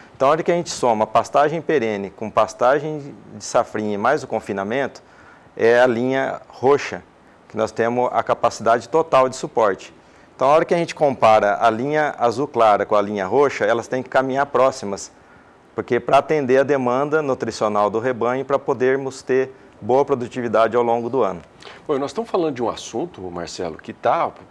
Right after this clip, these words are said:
Speaker 2: é, hoje, particularmente, estamos começando aí o outono.
Speaker 1: É.
Speaker 2: Há uma queda natural na capacidade nutricional deste capim. Pessoal que tá entendendo a importância desse momento agora,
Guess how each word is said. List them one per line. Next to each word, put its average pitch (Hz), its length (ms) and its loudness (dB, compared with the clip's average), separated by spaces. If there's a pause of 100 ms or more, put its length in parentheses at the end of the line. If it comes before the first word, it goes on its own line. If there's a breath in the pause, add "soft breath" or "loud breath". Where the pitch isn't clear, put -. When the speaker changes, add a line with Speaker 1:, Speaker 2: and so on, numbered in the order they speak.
(120)
Speaker 2:
é, 92 200 -6
hoje, 107 360 -2
particularmente, 98 600 -6
estamos 139 180 -8
começando 131 760 0
aí 107 160 -4
o 104 80 -8
outono. 101 560 -6
Speaker 1:
É. - 40 -14 (520 loud breath)
Speaker 2:
Há 113 140 4
uma 147 180 2
queda 113 260 -2
natural 107 400 0
na 104 100 -4
capacidade 104 560 -2
nutricional 104 880 -4
deste 104 300 -6
capim. 110 420 -6 (340 loud breath)
Pessoal 151 360 2
que - 160 -10
tá 151 260 2
entendendo 143 840 0
a 120 40 0
importância 123 720 -2
desse 131 300 -4
momento 120 360 -2
agora, 107 360 0